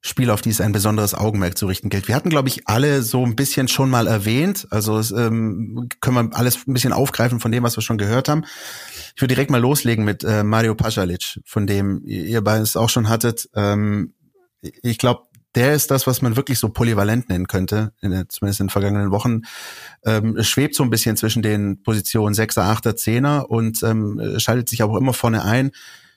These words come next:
Ähm, Philipp, ich erinnere mich an dieses null null gegen Celtic. Al-, allein da muss er, glaub ich, zwei, drei Kopfballtore machen,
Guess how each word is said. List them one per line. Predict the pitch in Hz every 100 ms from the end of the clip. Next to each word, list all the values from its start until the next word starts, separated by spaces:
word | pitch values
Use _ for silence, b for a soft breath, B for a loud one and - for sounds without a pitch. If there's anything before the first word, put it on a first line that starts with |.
| B -
Ähm, | 107 107 107 107 107 107 117
Philipp, | - 127 117 -
ich | 120 113
erinnere | 120 123
mich | 120
an | 117
dieses | 113 110
null | 127 120
null | 123 135
gegen | 120 107
Celtic. | - 113 113 135
Al-, | - 107
allein | 107 113 107
da | 101
muss | 120 120
er, | 113
glaub | 104 104
ich, | 110 -
zwei, | - 107
drei | 107
Kopfballtore | - 117 117 107 107 95
machen, | 95 101 120